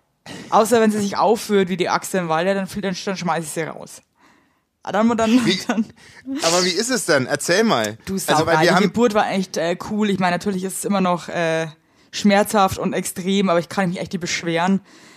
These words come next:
Speaker 1: Ich bin auch,
Speaker 2: Echt?
Speaker 1: äh, ja, das, ich bin
Speaker 2: Immer noch
Speaker 1: auch
Speaker 2: schmerzhaft? Also, ähm,
Speaker 1: Ich verstehe jetzt übrigens, warum Leute Drogen nehmen.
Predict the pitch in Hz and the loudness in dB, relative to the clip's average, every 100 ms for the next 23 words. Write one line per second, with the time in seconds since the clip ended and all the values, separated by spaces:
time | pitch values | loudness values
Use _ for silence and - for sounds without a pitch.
0 | - - - 156 160 185 - 180 165 160 | -20 -20 -14 -2 0 0 0 0 0 0
1 | 180 160 165 175 160 165 240 233 - 151 | 0 0 -2 -8 -2 2 4 4 2 0
2 | 208 - 131 165 - - - 127 120 117 | 0 0 0 0 -6 -12 -4 -4 -4 -6
3 | 123 123 120 117 117 117 117 - _ _ | -2 0 2 2 2 2 -2 -8 _ _
4 | _ _ - 208 233 247 285 - 247 262 | _ _ -4 -2 0 2 0 0 -2 0
5 | 247 226 233 214 226 196 208 196 151 143 | 2 2 2 2 0 -2 0 0 0 -4
6 | 151 | -8